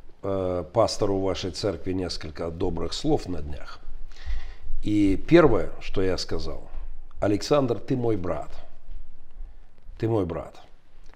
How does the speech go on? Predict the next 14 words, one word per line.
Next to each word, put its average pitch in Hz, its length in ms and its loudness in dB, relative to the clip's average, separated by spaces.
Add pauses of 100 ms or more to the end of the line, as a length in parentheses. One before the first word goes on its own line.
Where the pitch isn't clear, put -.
(220)
В - 100 -10
скобках, - 460 2
конечно, 107 420 0
я 101 60 0
добавил: 98 440 -4 (180)
при 117 180 -2
всём 139 420 0
том, 139 420 2 (600)
что - 260 -2
у 110 40 2
меня 110 340 0
огромные 117 1040 4
претензии 92 840 -4 (1500)
доктринального 135 960 4